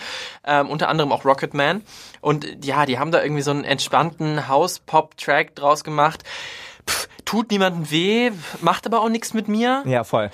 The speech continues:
Speaker 2: Das ist wie so ein Fahrstuhlmusik so ein bisschen, ne? Das könnte so nebenbei laufen.
Speaker 1: Genau, und es ist halt einfach ein Puzzle, weißt du? Ich finde, es wirkt konstruiert, es wirkt so zusammengebaut.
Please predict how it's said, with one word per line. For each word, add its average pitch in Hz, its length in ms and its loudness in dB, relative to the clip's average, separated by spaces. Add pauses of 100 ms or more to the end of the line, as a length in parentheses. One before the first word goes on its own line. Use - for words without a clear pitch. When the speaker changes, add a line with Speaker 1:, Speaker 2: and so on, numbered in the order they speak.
Speaker 2:
Das 143 120 -2
ist 156 40 -2
wie 208 60 4
so 208 100 0
ein 202 80 2
Fahrstuhlmusik 113 640 -2
so - 80 -2
ein 98 60 2
bisschen, 101 200 0
ne? 143 80 4
Das 170 120 0
könnte 185 160 0
so 175 100 0
nebenbei 135 300 2
laufen. 98 340 0
Speaker 1:
Genau, 240 420 0
und 160 140 -6
es - 140 -10
ist - 260 0
halt 202 220 -2
einfach 180 280 2
ein 175 60 -4
Puzzle, 147 320 2
weißt 135 160 2
du? 180 60 0
Ich 165 120 -4
finde, 208 220 2
es 160 180 -4
wirkt 202 220 2
konstruiert, 196 520 0
es 147 180 -6
wirkt 196 200 2
so 202 60 0
zusammengebaut. 175 880 0